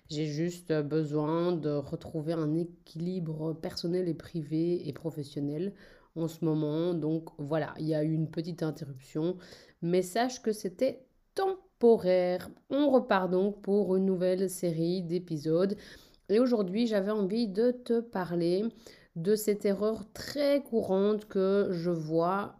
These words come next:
euh, et que j'entends beaucoup de mamans faire, qui est la suivante, c'est de se remettre à fond sur tous les fronts lorsqu'elles souhaitent, ben, perdre du poids, se tonifier, se sentir plus ferme.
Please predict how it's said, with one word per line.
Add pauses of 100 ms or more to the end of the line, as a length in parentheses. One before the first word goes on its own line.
euh,
et
que
j'entends
beaucoup
de
mamans
faire, (600)
qui
est
la
suivante,
c'est
de
se
remettre (100)
à
fond (540)
sur
tous
les
fronts
lorsqu'elles
souhaitent,
ben, (680)
perdre
du
poids,
se
tonifier,
se
sentir
plus
ferme.